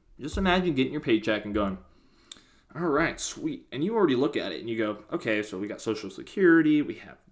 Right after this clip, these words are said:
income tax," you have all these different things you look and you pay into. And then you go, "Okay, here's your reduce." Imagine that percentage going up to, like, seventy-five percent. Now you're looking at your paycheck and you're going, "Man, that's a pretty good paycheck. Well, I made five dollars."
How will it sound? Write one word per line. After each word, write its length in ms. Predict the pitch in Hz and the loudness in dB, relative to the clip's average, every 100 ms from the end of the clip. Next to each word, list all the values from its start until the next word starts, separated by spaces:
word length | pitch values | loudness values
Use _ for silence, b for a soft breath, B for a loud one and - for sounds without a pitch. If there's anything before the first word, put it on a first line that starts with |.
| _ | _
income 440 | 175 165 156 151 | -6 -6 -4 -6
tax," 420 | 135 156 123 123 101 | -6 -4 -4 -6 -12
you 60 | |
have 120 | 98 | -8
all 80 | - | 0
these 120 | 208 | 0
different 280 | 185 151 104 | 0 -4 -8
things 220 | 107 95 | -8 -8
you 80 | 95 | -8
look 160 | 92 101 | -10 -12
and 100 | 98 | -12
you 60 | |
pay 200 | 92 101 | -10 -8
into. 320 | 95 92 95 92 B B B B B | -8 -10 -16 -18 B B B B B
And 100 | 117 | -6
then 80 | 127 | -2
you 140 | 123 | -2
go, 140 | 110 104 | -2 -4
"Okay, 280 | 131 131 107 | -4 -2 0
here's 140 | 120 | -2
your 80 | 113 | -2
reduce." 260 | 104 95 - b b b | -2 -4 -6 b b b
Imagine 300 | - 214 208 | -8 -4 -2
that 180 | 135 - | -2 -4
percentage 440 | 107 - 120 107 | -8 -4 -4 -4
going 160 | 101 101 | -4 -4
up 100 | 92 | -6
to, 60 | 90 | -12
like, 160 | - | -10
seventy-five 440 | 104 101 98 87 - | -10 -10 -10 -12 -14
percent. 300 | - - - _ B B B | -16 -16 -18 _ B B B
Now 120 | - 233 | -4 6
you're 100 | 190 | 8
looking 160 | 170 | 8
at 20 | |
your 80 | 143 | 4
paycheck 240 | 135 127 131 | 4 4 2
and 80 | |
you're 80 | 117 | 0
going, 220 | 113 107 98 b b b b - | -2 -2 -4 b b b b -6
"Man, 320 | 349 285 131 | -4 -4 -8
that's 100 | 208 | -14
a 40 | 240 | -10
pretty 180 | 190 190 | -4 2
good 140 | 180 | 2
paycheck. 500 | 202 233 143 - - | 2 -2 -4 -6 -10
Well, 80 | 156 | -4
I 40 | |
made 180 | 156 135 | -2 0
five 220 | 156 165 | 2 2
dollars." 480 | 151 165 127 - - | 2 2 0 -4 -12